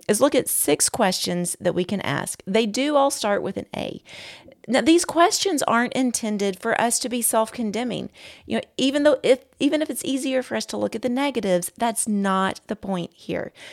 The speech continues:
The point is for us to, um,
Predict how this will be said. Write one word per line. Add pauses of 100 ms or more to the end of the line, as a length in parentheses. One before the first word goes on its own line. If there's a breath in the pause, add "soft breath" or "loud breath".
(160 loud breath)
The
point
is
for
us
to, (400 loud breath)
um,